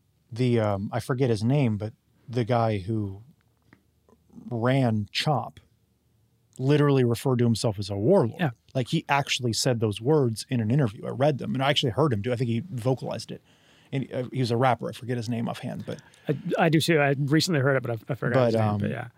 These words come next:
Speaker 1: he literally referred to himself as a war-, the warlord of chop, and had people around him, they were literally armed with guns. And it's like, yeah.
Speaker 2: Yep. <laughs> That's
Speaker 1: Yeah.
Speaker 2: what happens.
Speaker 1: Like, this is the problem. And it,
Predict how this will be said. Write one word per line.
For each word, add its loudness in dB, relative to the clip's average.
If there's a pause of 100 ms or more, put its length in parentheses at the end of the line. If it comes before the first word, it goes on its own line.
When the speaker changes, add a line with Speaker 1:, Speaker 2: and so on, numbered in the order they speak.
Speaker 1:
he 2
literally 4
referred 0
to 4
himself 0
as -2
a -2
war-, 0
the -2
warlord 2
of -10
chop, -2 (340)
and 0
had 2
people -4
around 0
him, -2 (180)
they -2
were 0
literally 2
armed -2 (140)
with -6
guns. -2 (500)
And 0
it's -2
like, -2 (1700)
yeah. 2 (260)
Speaker 2:
Yep. -
<laughs> - (220)
That's 4
Speaker 1:
Yeah. 8
Speaker 2:
what 4
happens. 2
Speaker 1:
Like, 4
this 4
is 2
the 2
problem. 4
And 2
it, -6